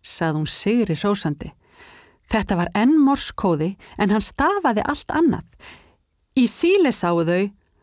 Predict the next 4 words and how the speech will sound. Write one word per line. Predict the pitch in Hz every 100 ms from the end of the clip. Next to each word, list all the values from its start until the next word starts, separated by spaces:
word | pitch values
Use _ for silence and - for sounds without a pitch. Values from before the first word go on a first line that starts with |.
| _ _ _ _ _ _ _ -
H | - 185 185 285 - _
O | 185 170 190 - _ -
L | 170 170 - -
A. | 302